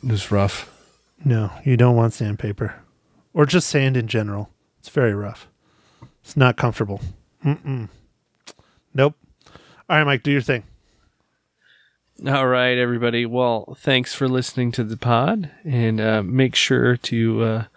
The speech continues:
Speaker 1: go out there, see a movie, and, uh, follow us on the socials,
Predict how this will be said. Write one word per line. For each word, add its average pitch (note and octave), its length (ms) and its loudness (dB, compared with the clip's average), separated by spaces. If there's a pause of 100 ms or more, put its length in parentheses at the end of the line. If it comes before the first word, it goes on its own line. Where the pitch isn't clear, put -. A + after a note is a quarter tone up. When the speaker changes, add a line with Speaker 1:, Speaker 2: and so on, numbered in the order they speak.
(360)
Speaker 1:
go C#3+ 160 0
out C3 160 0
there, C3+ 220 2
see D3 240 -4
a D3 60 0
movie, D3 560 0
and, A#2+ 560 -6
uh, B2 400 -6
follow B2+ 360 0
us - 140 -4
on A#2 180 0
the A2+ 100 -2
socials, D3 800 0